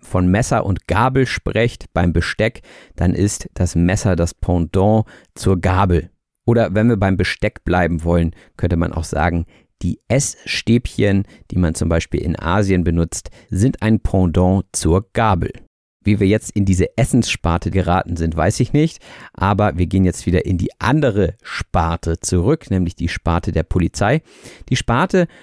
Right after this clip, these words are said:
ist eine spezifische Kategorie oder Abteilung. Auch in einem Sportverein spricht man von Sparten.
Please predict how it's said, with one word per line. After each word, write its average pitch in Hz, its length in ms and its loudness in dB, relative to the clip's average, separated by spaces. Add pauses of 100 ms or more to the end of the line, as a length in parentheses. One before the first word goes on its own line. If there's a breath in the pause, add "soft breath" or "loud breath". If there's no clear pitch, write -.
(120)
ist - 260 -4
eine 117 160 2
spezifische - 720 0
Kategorie 107 840 0
oder 92 420 2
Abteilung. 90 800 0 (400)
Auch 123 160 0
in 107 140 -2
einem 117 280 2
Sportverein 107 800 0
spricht - 340 -4
man 90 100 -2
von 90 220 -2
Sparten. 92 680 -2